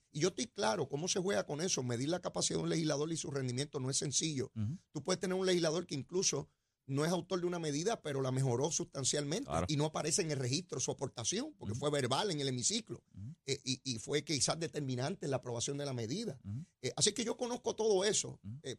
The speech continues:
Speaker 1: pero en la inmediatez de los medios de comunicación, pues se puede ser injusto,
Speaker 2: Claro.
Speaker 1: eh, que, con legisladores. Así que te vas a mantener en comunicación con, con,
Speaker 2: To-, todo
Speaker 1: con
Speaker 2: el
Speaker 1: el
Speaker 2: tiempo.
Speaker 1: electorado.
Speaker 2: Mis redes sociales son las mismas siempre.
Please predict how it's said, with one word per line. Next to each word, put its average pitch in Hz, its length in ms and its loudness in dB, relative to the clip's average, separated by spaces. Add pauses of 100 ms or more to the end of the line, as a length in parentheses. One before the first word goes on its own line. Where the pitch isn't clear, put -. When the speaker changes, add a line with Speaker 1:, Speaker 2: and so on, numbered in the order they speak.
Speaker 1:
pero 139 180 -2
en 143 80 0
la 143 60 0
inmediatez 135 580 0
de 202 120 0
los 185 160 2
medios 165 260 -2
de 175 80 -6
comunicación, 160 600 -4
pues 202 140 -6
se 165 100 2
puede 139 220 -4
ser 147 160 2
injusto, 131 460 -6 (320)
Speaker 2:
Claro. - 180 -8
Speaker 1:
eh, 117 160 2
que, - 200 -8
con 131 160 0
legisladores. 120 580 4 (320)
Así - 140 0
que 185 100 0
te 156 140 -4
vas 160 100 4
a 214 60 2
mantener 220 400 -2
en 208 60 -4
comunicación 175 640 2
con, 156 220 -6
con, 123 260 -6
Speaker 2:
To-, 104 260 -4
todo 120 120 2
Speaker 1:
con 123 60 6
Speaker 2:
el - 40 4
Speaker 1:
el 147 80 4
Speaker 2:
tiempo. 143 120 6
Speaker 1:
electorado. 135 460 2
Speaker 2:
Mis 104 140 4
redes 117 220 8
sociales 120 340 2
son 120 100 -2
las 113 120 4
mismas 107 260 4
siempre. 147 440 -2